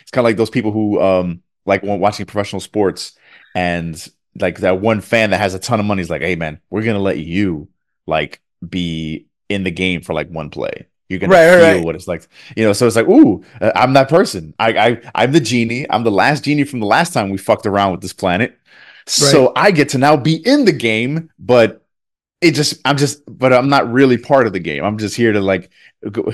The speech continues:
Speaker 1: it, it's a
Speaker 2: Have you ever
Speaker 1: it's, it's,
Speaker 2: seen
Speaker 1: it's,
Speaker 2: Squid
Speaker 1: it's
Speaker 2: Games?
Speaker 1: an Oculus, it's an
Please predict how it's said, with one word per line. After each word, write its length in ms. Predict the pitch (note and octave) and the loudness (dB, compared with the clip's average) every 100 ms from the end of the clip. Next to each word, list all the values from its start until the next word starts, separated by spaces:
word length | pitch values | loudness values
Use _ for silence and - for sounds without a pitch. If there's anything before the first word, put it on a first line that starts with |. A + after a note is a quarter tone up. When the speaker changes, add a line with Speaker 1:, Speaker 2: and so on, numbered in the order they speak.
| - | -6
Speaker 1:
it, 240 | A2 B2 - | -2 0 0
it's 220 | A#2 - | -2 4
a 360 | A2+ G2+ F#2+ - - _ - - - - - | 4 6 2 -2 -20 _ -20 -20 -20 -18 -2
Speaker 2:
Have 160 | E3 | 4
you 80 | F3 | 6
ever 120 | F3 | 4
Speaker 1:
it's, 120 | E3+ - | 2 -4
it's, 80 | - | 0
Speaker 2:
seen 280 | F#3+ F#3 | 2 4
Speaker 1:
it's, 80 | D#3+ | 2
Speaker 2:
Squid 220 | F3 F#3 | 2 2
Speaker 1:
it's 180 | G3+ C#4 | 4 4
Speaker 2:
Games? 120 | D#3+ | 2
Speaker 1:
an 60 | - | 4
Oculus, 500 | E3+ F3 G3 F3 D#3+ | 2 4 6 6 4
it's 160 | E3 D3+ | -2 2
an 140 | D#3+ | 0